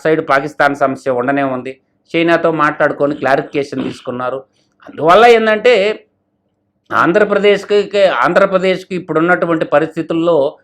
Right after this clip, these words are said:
వరల్డ్ బ్యాంక్ కానీ నిధులు ఇవ్వడానికి అంగీకరించింది, ఏషియన్ డెవలప్‌మెంట్ బ్యాంక్ నిధులు ఇవ్వడానికి అంగీకరించింది,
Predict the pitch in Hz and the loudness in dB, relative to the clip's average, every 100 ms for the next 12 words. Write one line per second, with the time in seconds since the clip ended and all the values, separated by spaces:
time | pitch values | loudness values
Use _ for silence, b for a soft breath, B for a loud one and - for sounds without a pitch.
0 | _ _ 123 143 165 165 160 156 151 147 | _ _ 2 2 4 2 2 0 -4 -2
1 | 143 131 139 147 139 135 131 135 120 127 | -2 -4 -2 0 2 0 -2 -6 -6 -4
2 | 135 139 131 127 127 123 - _ _ _ | -4 -4 -6 -10 -14 -18 -20 _ _ _
3 | 117 151 160 160 147 147 139 139 127 131 | -2 -2 0 2 4 4 2 -4 -2 -2
4 | 135 131 127 131 139 135 135 127 127 127 | -2 -6 -8 -4 -2 -2 -4 -4 -4 -4
5 | 131 135 123 123 127 120 127 | -6 -4 -6 -10 -14 -14 -14